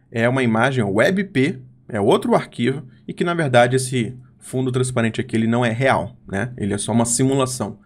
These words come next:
Então, aqui eu vou deixar o vídeo aqui embaixo pra você descobrir como que você pode realmente, o Google não po-, não precisa mais te enganar.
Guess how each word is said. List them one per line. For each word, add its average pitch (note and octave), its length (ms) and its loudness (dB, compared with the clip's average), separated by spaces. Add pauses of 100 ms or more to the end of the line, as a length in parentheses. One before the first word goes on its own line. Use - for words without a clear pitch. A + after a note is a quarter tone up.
(280)
Então, A#2 420 -4 (160)
aqui B2 360 0
eu C3 60 4
vou B2 120 0
deixar A#2 260 0
o A#2 100 4
vídeo A2 220 0
aqui C3+ 140 -6
embaixo B2 280 4
pra A#2+ 140 -2
você A#2+ 380 0 (240)
descobrir B2+ 560 4
como B2+ 200 4
que B2+ 60 -2
você B2+ 100 0
pode A#2+ 240 0
realmente, B2 640 0
o A#2+ 140 -2
Google B2+ 360 4
não C3 160 2
po-, - 160 -8
não B2 160 0
precisa B2 240 0
mais A2+ 200 2
te - 100 -6
enganar. A#2 460 0